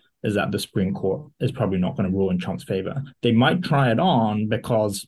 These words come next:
it might buy them extra time if they can get, like, an injunction or a stay, uh, pending appeal. But I don't think anyone realistically believes the eleventh Circuit's ruling is gonna get changed in any way.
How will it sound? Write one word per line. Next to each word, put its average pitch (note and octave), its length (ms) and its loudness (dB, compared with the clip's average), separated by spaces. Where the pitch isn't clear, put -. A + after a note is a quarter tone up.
it - 100 0
might A2 300 -2
buy G#2+ 200 0
them G#2+ 140 -2
extra - 320 -6
time F#3 300 4
if C3 80 4
they G#2 140 -2
can G2+ 200 0
get, G#2+ 220 -4
like, G#2+ 160 -6
an G#2 100 -4
injunction G#2+ 520 -4
or F#2+ 120 -4
a - 60 -8
stay, G#2 540 -2
uh, F#2+ 240 2
pending G2+ 320 2
appeal. G#2 640 2
But G2 240 0
I A2 60 2
don't A2+ 200 2
think F#2+ 220 -2
anyone F#2+ 680 -2
realistically G2+ 580 -2
believes F2+ 720 -4
the G#2 80 -2
eleventh F#2 320 -2
Circuit's F2+ 560 -4
ruling F#2+ 500 -4
is F#2 160 -4
gonna F#2+ 160 -2
get D3 220 -4
changed F#2 380 -4
in F#2 100 -2
any - 180 -4
way. - 340 -8